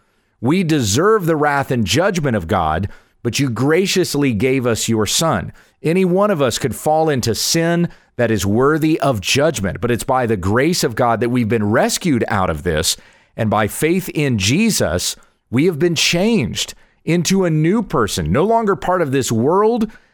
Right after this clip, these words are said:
that is perishing and falling into judgment, but we are now citizens of the kingdom of God by the grace of God. So let us show grace to one another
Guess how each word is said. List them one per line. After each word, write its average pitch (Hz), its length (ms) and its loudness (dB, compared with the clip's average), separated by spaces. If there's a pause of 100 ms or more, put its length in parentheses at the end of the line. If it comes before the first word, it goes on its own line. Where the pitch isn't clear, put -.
(160)
that 135 200 2
is 120 180 0
perishing 190 600 0
and 127 220 -2
falling 156 400 0
into 135 320 -2
judgment, 104 580 -2
but 110 120 0
we 131 160 0
are 147 80 2
now 127 180 0
citizens 170 760 0
of 131 220 -2
the 117 80 -2
kingdom 139 560 -2
of 98 220 -2
God 87 400 0 (480)
by 135 160 2
the 143 100 -2
grace 156 380 0
of 107 100 -2
God. 87 320 -2
So 143 160 0
let 139 300 2
us 208 100 2
show 160 300 0
grace 120 420 -2
to 131 180 -2
one 104 220 0
another 131 420 0